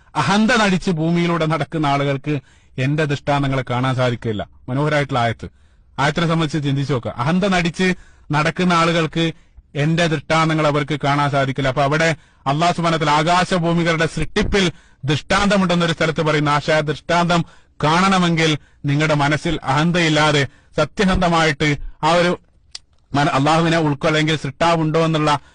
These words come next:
ആത്മാർത്ഥമായിട്ടൊരു അന്വേഷണമാണ് നിങ്ങൾ പ്രപഞ്ചത്തെ നോക്കിക്കൊണ്ട് നിങ്ങൾ നടത്തുന്നതെങ്കിൽ തീർച്ചയായിട്ടും അതിന് പിന്നിലുള്ള സൃഷ്ടാവിനെ നിങ്ങൾക്ക് കണ്ടെത്താൻ സാധിക്കും.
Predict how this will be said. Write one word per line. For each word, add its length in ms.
ആത്മാർത്ഥമായിട്ടൊരു 920
അന്വേഷണമാണ് 560
നിങ്ങൾ 200
പ്രപഞ്ചത്തെ 480
നോക്കിക്കൊണ്ട് 500
നിങ്ങൾ 160
നടത്തുന്നതെങ്കിൽ 760
തീർച്ചയായിട്ടും 720
അതിന് 240
പിന്നിലുള്ള 380
സൃഷ്ടാവിനെ 480
നിങ്ങൾക്ക് 280
കണ്ടെത്താൻ 440
സാധിക്കും. 420